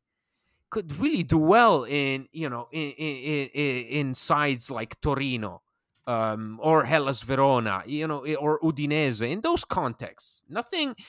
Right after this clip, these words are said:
nothing fancy, nothing big, but you still, he could still start there.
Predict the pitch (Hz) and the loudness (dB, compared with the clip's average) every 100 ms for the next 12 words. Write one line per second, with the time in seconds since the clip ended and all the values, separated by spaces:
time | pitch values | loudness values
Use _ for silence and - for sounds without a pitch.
0 | - 196 233 285 - 175 147 143 208 214 | -10 -6 -4 -4 -4 -2 0 -2 -8 -8
1 | 247 262 175 202 - 277 285 - - 302 | -8 -8 -6 -6 -6 -10 -10 -8 -6 -2
2 | 285 - - - - - - 285 269 - | -2 -4 -8 -14 -8 -6 -4 -4 -4 -4
3 | 180 202 190 123 90 127 | 2 2 2 -2 -4 -6